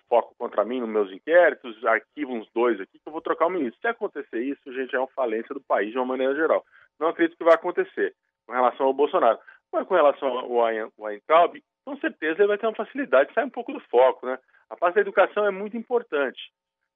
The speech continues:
né? Então agora acho que ele vai lá vai, e talvez ajude um pouco a defesa dele nesses, nesses inquéritos, porque ele também fo-, é, é, agora ele tá oficialmente, definitivamente,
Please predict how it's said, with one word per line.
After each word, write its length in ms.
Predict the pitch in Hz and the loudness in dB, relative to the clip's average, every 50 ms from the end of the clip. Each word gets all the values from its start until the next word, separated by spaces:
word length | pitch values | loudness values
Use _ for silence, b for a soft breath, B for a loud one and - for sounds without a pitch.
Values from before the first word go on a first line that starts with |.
| _ _ - | _ _ -16
né? 140 | 113 117 127 135 | -14 -14 -14 -14
Então 140 | - 277 | -16 -14
agora 220 | 294 254 202 208 208 | -6 -2 0 0 0
acho 100 | 202 - | -2 -2
que 60 | - | -2
ele 80 | 202 170 | -2 2
vai 180 | 151 156 156 147 | 4 6 6 6
lá 400 | 143 151 180 196 196 185 175 160 | 6 4 4 2 2 0 -2 -2
vai, 200 | 139 139 147 147 143 143 151 156 | -4 -4 -8 -8 -8 _ _ -18
e 260 | 151 151 151 151 147 _ | -18 -16 -16 -18 -16 _
talvez 380 | - 147 135 131 147 156 151 139 - - | -6 -6 -4 -4 -4 -6 -6 -8 -4 -2
ajude 580 | 147 143 127 - - 139 170 214 220 - - | -2 -2 -2 -4 -6 -4 -4 -4 -4 -4 -6
um 60 | 196 | -8
pouco 320 | 185 - - 156 156 151 - | -6 -4 -2 -2 -2 -2 -2
a 60 | 156 | -2
defesa 400 | 151 151 - - 147 143 147 139 | -2 -2 -2 0 -2 0 0 0
dele 280 | 120 110 113 120 127 - _ _ _ _ _ _ _ _ _ | 0 0 -2 -2 -4 -6 _ _ _ _ _ _ _ _ _
nesses, 640 | - 120 120 120 120 113 _ _ - 135 131 127 113 _ _ _ _ _ _ _ | -14 -8 -6 -6 -6 -6 _ _ -8 -6 -6 -6 -6 _ _ _ _ _ _ _
nesses 340 | 117 120 110 - - 123 127 | -14 -14 -12 -12 -12 -12 -12
inquéritos, 440 | 135 - - 107 104 107 - - | -10 -4 0 2 2 2 0 -4
porque 180 | - _ - 160 | -14 _ -12 -10
ele 60 | 160 | -6
também 240 | - 160 135 135 135 | -6 -4 -2 -2 -4
fo-, 320 | 139 - 113 110 104 101 139 | -6 -6 -14 -10 -4 -2 2
é, 240 | 131 127 127 127 - | 4 4 4 2 2
é, 400 | - 123 120 117 117 120 120 113 - | -2 -4 -4 -4 -6 -8 -8 -6 -2
agora 280 | 110 110 107 113 117 131 | -2 2 2 4 2 2
ele 100 | 139 139 | 0 -2
tá 400 | - 147 143 143 139 131 113 101 - _ _ _ _ _ _ _ _ | -2 0 2 4 4 4 2 0 -4 _ _ _ _ _ _ _ _
oficialmente, 640 | - - _ - - 143 107 98 101 117 127 127 - | -20 -20 _ -4 -2 -2 -2 -2 -6 -10 -10 -10 -6
definitivamente, 840 | - 135 127 - 139 135 - - 131 120 110 101 101 110 120 127 - | -6 -6 -4 -4 -6 -6 -6 -2 2 2 2 2 0 -6 -6 -6 -8